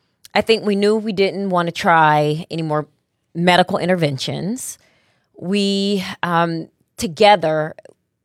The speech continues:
so beautifully, um, came together to decide we're not gonna do anything to prevent getting pregnant, but we're not going to make this,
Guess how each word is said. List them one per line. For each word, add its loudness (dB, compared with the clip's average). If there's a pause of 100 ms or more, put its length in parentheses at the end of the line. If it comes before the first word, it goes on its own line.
(380)
so 4
beautifully, -2 (480)
um, 2 (720)
came 2
together 4
to -6
decide 0
we're -8
not 2
gonna -2
do 0
anything -2
to -10
prevent -6
getting 0
pregnant, 0 (640)
but 4
we're 6
not 2
going 2
to 0
make 0
this, 0